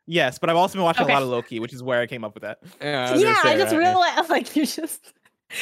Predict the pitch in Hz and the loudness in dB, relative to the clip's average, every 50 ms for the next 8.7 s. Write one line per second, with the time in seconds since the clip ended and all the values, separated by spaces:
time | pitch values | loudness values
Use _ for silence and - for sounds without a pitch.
0 | 523 466 339 - 339 302 - - - 220 233 233 240 262 226 220 208 214 214 214 | 0 0 0 0 -4 -4 -4 -4 -2 0 0 0 0 0 0 0 0 2 2 2
1 | 220 214 - - 214 240 220 220 214 208 220 - 247 226 220 214 208 220 196 202 | 2 0 -2 -2 -2 0 0 2 2 0 0 0 0 0 0 -2 -2 -2 -4 -4
2 | 202 - 220 220 220 - 226 226 214 208 208 220 220 202 - - - - - - | -4 -4 -6 -6 -4 -2 0 2 2 2 2 0 0 -4 -6 -6 -12 -6 -2 0
3 | 269 269 403 440 415 330 220 - 240 247 294 262 220 214 - - - 226 233 220 | 2 2 2 2 2 0 0 0 2 2 4 2 2 0 -4 -6 -2 0 0 2
4 | 220 214 202 - - - 247 247 - 240 240 - - 233 220 208 214 220 220 - | 0 0 -2 -2 0 -2 0 0 0 -2 -2 -2 -2 0 2 2 2 2 0 0
5 | - - 220 202 196 214 220 226 208 208 - - 226 214 214 208 208 - - 240 | 0 0 0 0 0 0 2 2 2 0 0 0 0 2 2 0 0 -2 -4 -4
6 | 240 - 247 226 226 226 233 247 254 247 254 285 - 349 240 208 - 220 214 - | -2 0 0 2 2 2 2 2 2 2 2 2 2 0 0 2 0 0 0 0
7 | 214 214 - 220 208 226 277 - - 233 208 190 190 185 - - - - 208 160 | -2 -2 0 0 0 0 0 0 -2 -2 0 -2 -4 -4 -6 -10 -8 -8 -4 -4
8 | 208 185 - - - 196 180 180 - - 190 - - 190 | -4 -6 -4 -4 -4 -4 -2 -4 -6 -8 -6 -6 -6 -6